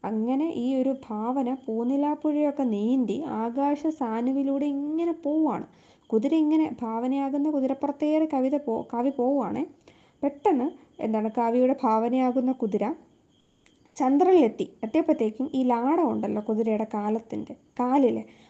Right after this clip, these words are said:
ആ ലാടം നേരെ പോയി ചന്ദ്രനിൽ തെറിച്ചു. ആവശ്യമില്ലാത്ത കുറേ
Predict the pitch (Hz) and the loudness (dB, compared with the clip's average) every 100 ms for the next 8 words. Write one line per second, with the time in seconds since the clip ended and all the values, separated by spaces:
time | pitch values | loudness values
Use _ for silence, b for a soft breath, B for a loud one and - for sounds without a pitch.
0 | B 254 311 254 226 254 254 226 233 262 | B 2 4 4 2 2 0 0 0 2
1 | 226 220 233 240 220 220 247 240 247 226 | 2 0 -2 0 0 0 0 0 -2 -4
2 | 233 - - 208 214 208 220 220 220 220 | -4 -10 -8 -6 -4 -4 -4 -2 -4 -4
3 | 254 240 254 | -2 0 0